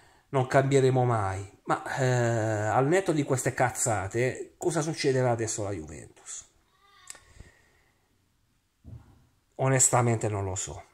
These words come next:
Io penso che saranno uno o due anni di vacche magre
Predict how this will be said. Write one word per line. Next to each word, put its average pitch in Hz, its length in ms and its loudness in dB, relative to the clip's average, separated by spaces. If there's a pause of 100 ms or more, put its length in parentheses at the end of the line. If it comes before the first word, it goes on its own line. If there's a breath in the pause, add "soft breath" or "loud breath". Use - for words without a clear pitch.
(180)
Io 131 340 2
penso 120 420 2
che 123 140 0
saranno 101 1120 0
uno 131 320 2
o 120 40 4
due 123 260 4
anni 117 400 2
di 107 380 -2
vacche 120 380 2
magre 104 600 -2